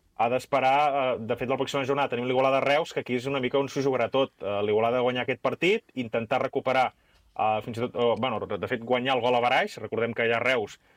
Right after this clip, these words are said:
doncs el, el Reus, que, doncs, eh, només es va imposar per un gol, per tant, si l'Igualada guanyés per dos, se situaria a tres punts i amb el gol a baraix a favor... i per tant, doncs, després hauria de, hauria de guanyar també el seu partit contra el Santomer, que és el partit que ha de guanyar sí o sí,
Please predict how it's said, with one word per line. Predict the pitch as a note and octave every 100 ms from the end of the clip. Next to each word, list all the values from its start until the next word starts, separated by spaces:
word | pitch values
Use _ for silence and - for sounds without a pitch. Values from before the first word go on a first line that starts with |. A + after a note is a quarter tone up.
| _ _
doncs | - F#2+ A2+ A2 G2+
el, | A2 G#2 G2+ G2+ G2 -
el | G#2+
Reus, | G#2+ B2 A#2+ G#2+ -
que, | A2+ G2+ G2 F#2+
doncs, | G2+ G2 G2
eh, | G2+ G2
només | G2+ G#2+ A2
es | A2+
va | A#2+
imposar | A2+ A#2 A2+ A#2
per | A#2+
un | A#2+
gol, | A#2+ D#3
per | F3+ A#2
tant, | G#2+
si | A2+
l'Igualada | A2+ A2+ A2+
guanyés | A2+ A2+
per | B2 A2
dos, | C3 A#2 - _ _ _
se | - A#2
situaria | A#2+ A#2 B2
a |
tres | B2 A#2
punts | C#3+ C#3 A2+ -
i | A#2+
amb | A2
el | A2
gol | A#2
a |
baraix | A#2 A#2
a | A#2+
favor... | C3 E3 A3+ - _ _ -
i | C#3
per | B2+ A#2+
tant, | A#2+
doncs, | B2+ B2+
després | A#2 B2+ B2+
hauria | C3 B2
de, | A#2 -
hauria | A#2+ A#2 A#2+
de |
guanyar | A#2+ B2
també | A#2+ B2 B2+
el | G#2+
seu | -
partit | A#2 A2 A#2+
contra | A#2 G#2+
el | A2
Santomer, | B2+ A2 B2+ E3+ G#3+
que | -
és | G#2
el | G#2 G2+
partit | - G#2+
que | -
ha |
de | A2
guanyar | A2+ A2+
sí | B2
o |
sí, | A#2+ E3